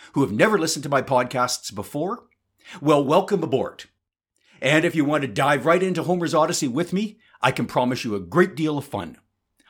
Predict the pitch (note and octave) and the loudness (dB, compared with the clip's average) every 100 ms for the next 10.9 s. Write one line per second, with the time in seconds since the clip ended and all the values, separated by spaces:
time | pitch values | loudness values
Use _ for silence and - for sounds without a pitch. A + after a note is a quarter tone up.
0 | - A2+ A2+ B2 A#2 D#3 A3 A3 - - | -4 -2 2 2 2 2 0 -2 -6 -10
1 | - A#2+ A#2+ B2 G#2+ C#3+ G3 E3 F3 E3+ | -6 -2 2 2 2 0 0 0 0 0
2 | A2 B2+ B2 G#2+ A2 F#2+ - - F3+ D3+ | -2 -4 -4 -6 -6 -8 -4 2 2 2
3 | C#3 C3 A2+ - C3 B2+ C3 A2 - - | -2 -4 -4 -2 -2 0 -2 -2 -4 -6
4 | A3+ B3+ - - - _ _ _ _ _ | -2 0 -2 -6 -14 _ _ _ _ _
5 | _ - A3 G3+ G#3 G3+ F3+ C#3+ C#3+ - | _ 0 2 4 2 4 2 2 0 -2
6 | B2 G2 B2 F3+ - - D#3+ D#3 D#3+ - | -6 0 2 2 2 0 -2 -2 -8 -12
7 | - F#3+ B3+ F3 C#3 - - B2+ A#2 C3 | -6 0 4 4 4 0 -2 -2 0 0
8 | C#3+ C3+ D#3+ C3+ B2 B2+ A#2 - _ G2+ | 0 0 0 0 -2 -2 -4 -10 _ -2
9 | D3 D#3+ F3 - _ - C3+ C3 B2+ - | 0 0 -4 -10 _ -2 2 2 0 -6
10 | G#2 D#3+ G#3+ - - G#2 D#2 G2+ | -2 0 0 -2 -4 -6 -6 -8